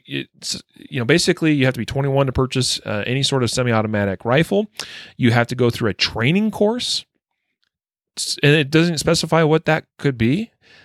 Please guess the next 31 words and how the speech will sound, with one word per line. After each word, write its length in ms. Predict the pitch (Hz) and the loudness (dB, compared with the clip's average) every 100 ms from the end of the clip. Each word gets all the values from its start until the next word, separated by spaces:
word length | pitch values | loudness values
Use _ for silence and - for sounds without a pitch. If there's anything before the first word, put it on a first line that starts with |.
| _ | _
Uh, 180 | - 104 | -2 -2
so 140 | 98 139 | 2 2
that 100 | - | 2
could 80 | |
be 80 | 151 | 0
left 180 | 131 123 | 0 0
up 120 | - | -2
to 80 | - | -2
some 260 | 127 113 113 _ | -4 -4 -8 _
government 360 | - 120 123 120 | -2 0 -2 0
bureaucrat 480 | 123 123 - 127 127 | 0 2 2 0 0
to 60 | |
determine 560 | 107 101 123 120 120 117 | -6 -4 -2 0 -2 -2
some 360 | - 120 120 117 | 0 -2 -2 -2
ambiguous 680 | 113 110 117 123 120 113 110 | -2 0 -2 0 2 2 2
standard 680 | - - 110 113 110 113 | -2 0 0 0 0 -2
that 120 | 104 | -2
you 120 | 104 110 | -4 0
gotta 220 | 113 107 | 2 2
do 340 | 113 110 110 | 0 0 0
so 180 | 101 123 | 0 0
many 240 | 120 120 | 0 0
hours 380 | 98 110 117 120 | 0 0 0 0
of 100 | 107 | -2
su-, 300 | - - 127 - | -4 -2 -2 -2
some 260 | - 131 123 | -4 -4 -2
sort 280 | - 139 123 | -2 -2 -2
of 140 | 104 _ _ - - - _ _ _ _ _ - | -4 _ _ -20 -20 -20 _ _ _ _ _ -2
course, 500 | - 196 117 131 - | 2 4 4 2 0
so 320 | - - 127 | -2 -4 -6
you, 320 | 123 156 185 | 0 2 2